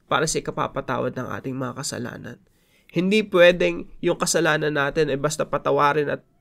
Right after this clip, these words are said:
ah, i-cancel na lang ng Panginoon. At palayain na lang tayo ng Panginoon at hayaan na lang ng Panginoon na maligtas tayo. Hindi ho basta-basta ganun yun eh. Kasi merong hustisya ang Diyos.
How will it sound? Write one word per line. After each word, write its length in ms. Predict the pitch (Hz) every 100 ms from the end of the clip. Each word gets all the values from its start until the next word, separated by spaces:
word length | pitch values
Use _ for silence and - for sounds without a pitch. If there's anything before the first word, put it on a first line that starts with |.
| - 135
ah, 640 | 127 127 127 127 127 - _ _ - 135
i-cancel 640 | 151 - 127 147 151 143
na 100 | -
lang 220 | 143 147 139
ng 160 | 123
Panginoon. 520 | 135 127 120 107 107 - - _ _ -
At 160 | 135
palayain 560 | - 151 143 143 123 143
na 100 | 135
lang 220 | 131 135
tayo 180 | 131 127 131
ng 160 | 127
Panginoon 560 | 123 127 127 - 127 120
at 60 | 147
hayaan 400 | 139 131 131 135
na 60 |
lang 280 | 135 131 131
ng 220 | - 135 123
Panginoon 340 | 120 127 127
na 80 | 127
maligtas 540 | 123 120 120 - 135 -
tayo. 480 | - 73 113 123 _ _ _ _
Hindi 240 | - 165 202
ho 160 | 208
basta-basta 640 | 175 175 - 156 165 - 160
ganun 320 | 151 151 139
yun 180 | 170 190
eh. 160 | 123 - _ - -
Kasi 240 | 165 202 185
merong 320 | 165 170 160
hustisya 560 | 160 - 151 143 -
ang 160 | 127 127
Diyos. 400 | 123 123 -